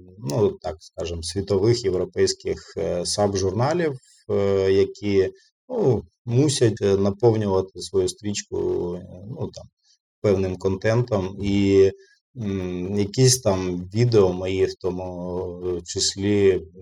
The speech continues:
потрапляли на їх, е, ресурси, і там непогано приносили непогано лайків, е, коментарі-, коментарів. Е, хочеться, щоб більше людей це робило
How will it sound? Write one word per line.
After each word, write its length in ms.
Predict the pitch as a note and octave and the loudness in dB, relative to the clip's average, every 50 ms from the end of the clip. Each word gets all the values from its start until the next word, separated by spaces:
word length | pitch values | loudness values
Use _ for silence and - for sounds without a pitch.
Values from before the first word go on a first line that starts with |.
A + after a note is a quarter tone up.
| - _ | -20 _
потрапляли 520 | - G2 - F#2+ F#2 - G#2+ G2+ G2 F#2 F2+ | -12 -8 -6 -6 -2 2 4 4 4 4 2
на 600 | E2+ E2+ E2+ E2 F2 E2+ E2+ E2+ E2+ E2 E2+ F2 | -2 -6 -12 -14 -16 -14 -12 -12 -10 -8 -6 -6
їх, 420 | F2 F2+ F2+ F2+ F2 F2 - - - | -6 -4 -4 -4 -4 -6 -8 -10 -6
е, 260 | - F2 E2+ F2 F2 E2 | -6 -4 -4 -4 -4 -4
ресурси, 680 | F#2 F#2+ - - - A2+ A#2+ A#2+ - - - - F#2 E2+ | -4 -4 -4 -2 0 0 0 0 0 -2 -2 -2 -4 -4
і 180 | E2 E2+ E2+ E2 E2 | -4 -6 -10 -12 -8
там 140 | - F2+ E2+ F2 F2 F2 F2 F2 F2 F2+ F2+ F2+ F2+ F#2 | -8 -8 -8 -8 -10 -10 -10 -10 -10 -10 -10 -8 -8 -8
непогано 760 | F2+ F2+ F2+ F#2+ F#2 F#2+ G2 G2 F#2 F2+ F2+ F2+ F2+ F2+ F2+ - _ _ - - _ _ _ - - - | -8 -6 -4 -2 0 2 2 2 0 0 -4 -6 -8 -8 -10 -14 _ _ -20 -20 _ _ _ -20 -10 0
приносили 500 | - G#2 G2+ G#2 G2+ - - F#2+ F#2+ F#2+ | 2 2 4 4 2 0 0 -2 -2 0
непогано 460 | G2 G2 F#2+ - G#2 G2+ G2+ F#2+ F2+ | 0 -2 -2 0 2 2 2 2 0
лайків, 460 | F#2+ G#2+ A2+ A#2+ A#2+ A#2 - G2 F#2+ - - - - - - | 2 2 2 2 2 0 -2 -4 -6 -6 -8 -18 -20 -12 -6
е, 280 | F#2+ F2+ F2 F2+ F2+ F2 - | -4 -4 -2 -2 -4 -6 -8
коментарі-, 680 | - E2+ E2+ E2+ F2 F2+ F2 G2+ G2+ G2+ F#2+ G2 G2 F#2 - | -10 -10 -10 -10 -10 -10 -6 -4 -4 -2 -2 -4 -6 -8 -8
коментарів. 640 | _ F2+ F2 F2 F2 F2 E2+ - E2 E2 E2 D#2+ - _ - - - - - - - _ - | _ -6 -6 -4 -6 -8 -10 -10 -8 -8 -8 -8 -10 _ -10 -8 -6 -6 -6 -8 -10 _ -10
Е, 460 | G#2 G2 F#2+ F#2+ F#2+ F#2 F#2 F2+ F#2+ - - - _ _ _ _ _ | -8 -6 -4 -2 0 0 0 0 -2 -4 -8 -16 _ _ _ _ _
хочеться, 720 | - - - F3+ F3+ F3+ F#3 F3 - - - E3 D#3 D#3 C#3+ | -10 6 6 6 8 8 4 2 2 4 6 10 10 10 10
щоб 640 | C3+ - - - - - - D3+ D3+ C#3+ C3+ C3+ - _ _ | 8 4 4 2 2 4 6 8 8 8 6 4 -4 _ _
більше 520 | C3+ C3 B2 B2 D#3 E3+ F3 E3+ - - D3 | 4 4 6 8 8 8 8 8 6 6 8
людей 540 | C#3+ C#3+ C#3 C3+ C#3+ D3+ D#3+ D#3+ E3 E3+ | 6 6 6 8 8 8 8 8 8 6
це 220 | - - - - A#2 | 4 2 0 0 2
робило 840 | A2+ A2+ A2 G#2+ A2+ A#2+ C3 C#3+ C#3+ C#3 A#2+ G#2+ G2+ F#2+ F#2 F2+ | 4 4 2 6 8 8 8 10 10 8 8 8 6 6 2 0